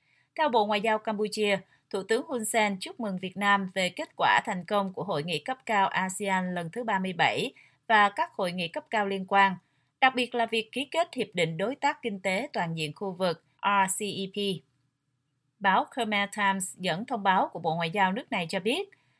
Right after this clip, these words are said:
hai nhà lãnh đạo bày tỏ hài lòng về những tiến triển quan trọng của quan hệ hợp tác toàn diện Campuchia-Việt Nam trong những năm gần đây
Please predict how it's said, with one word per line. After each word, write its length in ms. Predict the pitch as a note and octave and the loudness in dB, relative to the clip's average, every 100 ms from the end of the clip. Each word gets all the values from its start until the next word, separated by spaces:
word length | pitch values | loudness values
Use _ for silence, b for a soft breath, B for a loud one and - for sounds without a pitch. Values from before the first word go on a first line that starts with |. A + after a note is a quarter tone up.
| b | b
hai 160 | C#4 | 2
nhà 140 | C4 G#3+ | 4 4
lãnh 220 | F#3 B3 | 4 4
đạo 240 | A#3 F#3 | 8 8
bày 200 | F3+ F#3+ | 8 2
tỏ 260 | F#3 F3 - | 4 2 2
hài 160 | - G3 | 0 2
lòng 180 | F#3+ F3+ E3+ | 2 2 -4
về 100 | E3+ | -4
những 180 | E3 | -6
tiến 240 | - A3+ D4+ | -4 -6 -4
triển 260 | F3 B2+ F#3 | -4 -4 -2
quan 240 | G3+ F#3+ | -4 -2
trọng 320 | F#3+ D#3+ C#3 - | 2 2 0 -10
của 240 | C#3+ G2+ - | -10 -8 -4
quan 160 | F#3 F#3+ | -4 -2
hệ 140 | D#3 | -4
hợp 240 | F3 - | -4 -4
tác 220 | A#3+ C4+ - | -2 -2 -2
toàn 220 | F3 E3 | -6 -2
diện 240 | D#3 D3 - | -2 -2 -4
Campuchia-Việt 680 | F#3+ G3 F#3+ F#3+ F3+ E3 | -4 -6 -6 -6 -6 -6
Nam 280 | F3 F#3 F3+ E3+ | 0 0 0 -4
trong 220 | F#3 F3+ | -4 -4
những 180 | F3 G#3 | -6 -6
năm 160 | F#3 | -4
gần 180 | F3+ E3 | -4 -2
đây 300 | F#3 F#3+ | 0 0